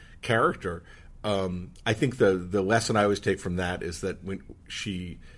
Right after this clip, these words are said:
you said, it's this great cliffhanger in the show, uh, in E R, in the pilot, when Nurse Hathaway comes in and, and you don't know what's gonna happen to her.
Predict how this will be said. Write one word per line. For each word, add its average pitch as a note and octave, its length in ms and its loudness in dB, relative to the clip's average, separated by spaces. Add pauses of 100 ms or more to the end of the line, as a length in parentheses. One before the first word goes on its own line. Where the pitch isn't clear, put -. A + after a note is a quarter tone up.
(160)
you G2+ 120 -2
said, A#2 260 6
it's E2+ 120 -4
this F2+ 120 -6
great F#2+ 200 2
cliffhanger G2+ 500 0
in E2+ 100 -2
the E2 80 -4
show, F#2 640 0
uh, E2+ 420 -6
in F#2 180 -2
E F2+ 140 -2
R, F#2+ 220 2
in E2+ 100 -2
the F2 60 -4
pilot, A2+ 420 -2
when E2+ 320 -6 (100)
Nurse F#2 220 -6
Hathaway F2+ 340 -2
comes F2 300 -6
in E2+ 160 -4
and, D#2+ 180 -8 (460)
and F#2 160 -6
you F#2+ 80 -2
don't G2+ 140 2
know F#2 80 2
what's F#2+ 160 0
gonna E2 140 -2
happen G#2+ 260 -2
to F#2 160 -4
her. E2 120 -6